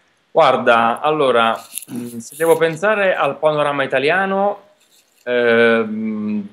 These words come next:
devo dire di sì, nel senso che, ripeto, quando abbiamo noi iniziato non c'era nulla, e quando io ho iniziato a scrivere il mio blog, mm, l'ho cominciato appunto perché volevo aiutare le persone che come me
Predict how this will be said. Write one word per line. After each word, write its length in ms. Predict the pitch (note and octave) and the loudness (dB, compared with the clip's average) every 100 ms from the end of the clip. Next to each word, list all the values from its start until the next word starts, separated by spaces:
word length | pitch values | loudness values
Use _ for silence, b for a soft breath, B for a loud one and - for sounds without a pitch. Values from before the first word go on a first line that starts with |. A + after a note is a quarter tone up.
| - | -4
devo 260 | C3 C3+ B2+ | 0 2 2
dire 240 | C#3 C3 | 0 0
di 80 | A2+ | -2
sì, 300 | - F#2+ - _ | -6 -14 -20 _
nel 160 | - A2+ | -10 -8
senso 520 | - C#3+ C#3+ C#3 C3 | -2 0 0 0 -4
che, 440 | - B2 G#2+ G2 _ _ _ _ - | 0 2 2 -2 _ _ _ _ -4
ripeto, 320 | B2+ C3 A#2 | 2 2 4
quando 160 | A#2+ | 2
abbiamo 240 | B2+ C#3 C#3+ | 2 2 0
noi 160 | C#3+ | -2
iniziato 440 | C#3 C3+ - D3+ B2+ | -2 -6 -2 -2 0
non 120 | A#2 | -6
c'era 220 | A#2 B2 | -2 -2
nulla, 540 | A#2+ A2 G#2 G#2+ B2+ - _ _ _ _ _ _ _ _ | -2 -6 -4 -4 -4 -8 _ _ _ _ _ _ _ _
e 500 | C3 B2+ B2+ B2+ B2 | 0 2 4 2 2
quando 220 | C3 C3 | 0 0
io 140 | C#3 F3+ | 0 -2
ho 20 | |
iniziato 360 | D#3+ C3+ D#3 C#3+ | -4 -2 -2 -2
a 20 | |
scrivere 320 | - D3+ C3+ | -6 -4 -2
il 60 | B2+ | 0
mio 140 | B2+ | -2
blog, 760 | A#2+ B2 A2 G#2 A#2 A#2+ B2+ - - | 2 2 2 0 2 4 4 -2 -8
mm, 200 | A#2 A2+ | -4 -2
l'ho 180 | A#2 A#2+ | -2 -2
cominciato 560 | - C3 C3+ C3+ C#3+ B2+ | -2 -2 0 2 2 2
appunto 560 | - C3 C3+ A#2+ B2+ | -2 -6 -4 0 0
perché 640 | B2+ A2+ - C3 B2 C3 A2+ | 2 -2 -2 -2 2 2 0
volevo 240 | B2+ C3+ | 2 4
aiutare 420 | B2 C3 C3 C#3+ C#3 | 4 2 2 2 2
le 120 | A#2 | -2
persone 340 | B2 - C#3 | -6 -6 -6
che 80 | B2 | -6
come 240 | A2+ C#3 | -4 -2
me 340 | B2+ A#2+ A#2+ | 0 0 -2